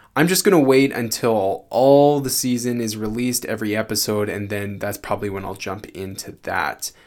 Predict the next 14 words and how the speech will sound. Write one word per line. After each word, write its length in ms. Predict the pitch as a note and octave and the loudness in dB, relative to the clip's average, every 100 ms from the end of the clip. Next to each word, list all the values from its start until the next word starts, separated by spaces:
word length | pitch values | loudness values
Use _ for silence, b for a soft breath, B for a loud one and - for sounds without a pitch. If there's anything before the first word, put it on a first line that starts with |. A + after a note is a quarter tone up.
| b b - | b b -8
Um, 520 | G#2 A2 A2 A2+ A2+ | -4 -2 0 0 0
some 180 | A#2+ D3 | 0 2
other 460 | D3+ D#3 D3 C#3+ | 4 6 6 2
standouts 840 | - - - C#3 D#3+ C3 C3 C3 | 0 -6 0 2 2 4 4 4
for 200 | - C3 | -2 -4
January, 600 | A2 A#2+ A#2+ B2 B2 C3 | -2 0 2 2 2 2
we 140 | B2+ A#2+ | 2 0
have 240 | A#2 A2 | 0 -2
Ace 260 | A2 A2+ A2 | -2 -4 -4
Combat 600 | - A2 A2 G#2+ G#2+ - | -4 -2 0 0 -2 -2
seven, 480 | - B2+ C3+ D3+ C#3+ | 0 2 2 2 -2
Skies 440 | - A2+ A#2+ A2 | -2 0 0 0
Unknown. 520 | A2+ A2 G#2+ A#2 B2+ | 0 -2 0 0 -2
That's 260 | A2+ G#2+ | -2 -4